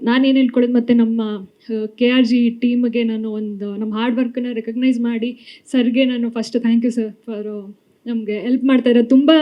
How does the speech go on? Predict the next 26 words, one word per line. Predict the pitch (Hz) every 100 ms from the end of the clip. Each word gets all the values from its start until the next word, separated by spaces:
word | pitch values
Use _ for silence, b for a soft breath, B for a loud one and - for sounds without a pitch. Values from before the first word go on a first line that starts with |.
| 277 247
ನಮ್ಮ | 254
ಇಡೀ | 254 311 349
ಜರ್ನಿಗೆ | 269 254 320 320
ನೀವೇ | 269 277 302
ಒಂದು | 277 262 247 240
ಬೆನ್ನೆಲುಬು | 240 254 277 240
ಸರ್, | 254 240 233 B B B
ಹೇಳ್ಬೇಕು | 254 254 247 254
ಅಂತಂದ್ರೆ | 254 247 208 254 247 B B B B B B -
ನೀವು, | 247 269 262
ಮತ್ತೆ | 247 233 233 233
ನಮ್ಮ | 226 220 214
ಪಿ | 233
ಆರ್ | 254 240
ಕೆ | 254
ಸ್ಟುಡಿಯೋಸ್ | 240 233 226 220 226
ಅಶ್ವಿನಿ | 214 - 254 247
ಮ್ಯಾಮು, | 220 196 202 208
ಎಲ್ಲರೂ | 180 208 254 269 262
ನಾನು | 233 220
ನೆನಪಿಸ್ಕೊತೀನಿ. | 208 220 - 208 202 220 240
ಕಡೆಯದಾಗಿ | - 220 226 262 262 247
ನಾನು | 240 202
ಅಪ್ಪು | -
ಸರ್ನ | 247 247 233
ನೆನಪಿಸ್ಕೋಬೇಕು, | 220 202 214 - 220 202 196 226 233